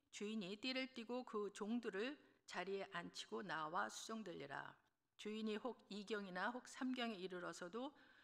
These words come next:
종들이 그가 같이 하고 있는 것을 보면 그 종들은 복이 있으리로다." 어, 주인이 밤늦게 돌아왔을 때 종이 깨어 있다가 문을 열어 주었다고 하여 주인이 이처럼, 어,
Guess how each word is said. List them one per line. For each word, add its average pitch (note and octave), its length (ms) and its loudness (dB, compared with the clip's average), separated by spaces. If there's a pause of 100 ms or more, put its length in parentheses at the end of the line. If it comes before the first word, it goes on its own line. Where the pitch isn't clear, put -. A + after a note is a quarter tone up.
종들이 A3+ 460 2
그가 G3+ 280 0
같이 F#3+ 320 -2
하고 C4 300 2
있는 G3+ 240 -4
것을 E3 240 -2
보면 F3+ 420 -4 (320)
그 F3 240 -4
종들은 F3+ 540 -2
복이 F#3 360 -4
있으리로다." D#3+ 880 -6 (2500)
어, D#3+ 380 2
주인이 C4+ 460 6
밤늦게 B3 540 4
돌아왔을 G3 580 2
때 E3 520 2
종이 G#3 380 -2
깨어 C4 280 4
있다가 F3+ 420 -2
문을 G#3+ 340 2
열어 G3+ 260 6
주었다고 F#3+ 640 -2
하여 E3+ 480 0 (520)
주인이 A#3 380 2
이처럼, G#3 640 2 (920)
어, D#3 280 -2